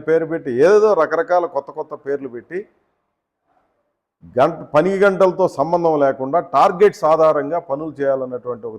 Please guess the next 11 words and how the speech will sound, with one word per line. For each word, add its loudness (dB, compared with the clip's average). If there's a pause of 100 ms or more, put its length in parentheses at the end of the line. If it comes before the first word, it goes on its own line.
(100)
తీవ్రమైనటువంటి -6
ప్రయత్నం -10 (580)
జరుగుతూ 0
ఉంది. -4 (640)
దీన్ని 0 (1600)
చాలామంది 4 (920)
తీవ్రంగా 4 (100)
వ్యతిరేకించారు. -2 (1600)
ప్రపంచ 0 (200)
ఆరోగ్య 2 (100)
సంస్థలో -2